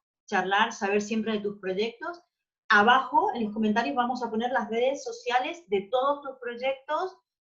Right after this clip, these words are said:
para que la gente pueda verlo, el que quiera saber más, que se conecte, que te vean, que compartan.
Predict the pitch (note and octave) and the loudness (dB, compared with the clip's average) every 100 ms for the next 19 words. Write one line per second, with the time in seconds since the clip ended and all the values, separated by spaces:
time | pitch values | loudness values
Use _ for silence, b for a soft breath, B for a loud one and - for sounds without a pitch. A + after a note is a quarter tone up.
0 | _ G#3+ G#3 G3+ F#3 A3+ C4 G#3 B3+ A#3+ | _ -2 0 -2 -4 -4 -4 0 2 4
1 | A3+ A#3+ B3 C4+ D#4 F4 A3 G#3 G#3 A#3 | 4 4 2 0 -6 -6 -6 -6 -6 -6
2 | A3 A3+ G#3+ B3 B3+ - G#3+ G3 G3 F3+ | -6 -4 -2 -2 -4 -10 -6 -6 -4 -2
3 | A3 B3 - D4 D#4+ _ _ _ G#3 G3+ | -2 -2 -8 -10 -10 _ _ _ -6 -4
4 | F#3+ A3 B3 C4+ C4+ G3+ - G3+ G#3 A#3 | 0 2 2 0 -4 -10 -12 -6 2 2
5 | B3 D4 E4 | 2 -4 -4